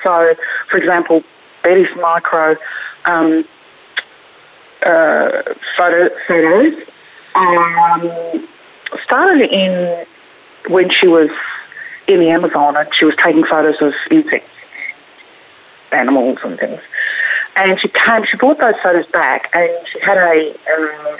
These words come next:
an image of wasp, which she worked on, and she made that into, um, a part of the graphics that are in the mural now. And then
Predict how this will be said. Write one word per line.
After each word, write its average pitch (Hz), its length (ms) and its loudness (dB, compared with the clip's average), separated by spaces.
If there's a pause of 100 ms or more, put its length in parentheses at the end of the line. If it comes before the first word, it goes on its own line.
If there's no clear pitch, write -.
an 160 80 -6
image 160 260 -6
of - 200 -12
wasp, 196 300 0 (200)
which - 140 0
she 185 160 -2
worked 156 300 0
on, 190 180 2 (880)
and 180 380 2 (640)
she 180 840 4 (100)
made 175 500 -4
that 165 300 0
into, 160 880 0 (500)
um, 160 420 0
a - 80 -2
part 175 420 0
of 160 220 2 (440)
the 151 340 2
graphics - 420 0 (140)
that 170 100 2
are 156 340 0
in 160 60 -8 (100)
the 160 60 -18
mural 156 320 2
now. 170 420 0 (960)
And 185 640 0 (1400)
then 214 580 4